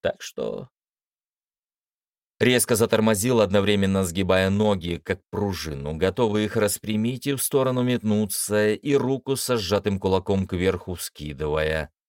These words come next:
подавая сигнал идущим вслед за мной братьям. Даже оборачиваться не стал, и так знаю, что там за спиной у меня сейчас происходит.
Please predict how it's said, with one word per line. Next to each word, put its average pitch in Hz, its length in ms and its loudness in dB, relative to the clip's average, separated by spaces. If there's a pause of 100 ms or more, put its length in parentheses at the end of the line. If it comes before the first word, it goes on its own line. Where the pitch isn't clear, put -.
подавая 87 400 2
сигнал 113 520 0
идущим 110 600 -2
вслед 95 420 -4
за 85 180 -2
мной 78 260 -6
братьям. 53 760 -12 (1600)
Даже 110 280 4
оборачиваться 90 800 0
не 76 180 -4
стал, 113 640 0
и 143 100 0
так 85 400 -4
знаю, 78 480 -2
что - 320 -2
там 139 360 -2
за 110 180 0
спиной 95 600 -2
у 90 60 0
меня 80 320 -2
сейчас 71 520 -6
происходит. 55 760 -12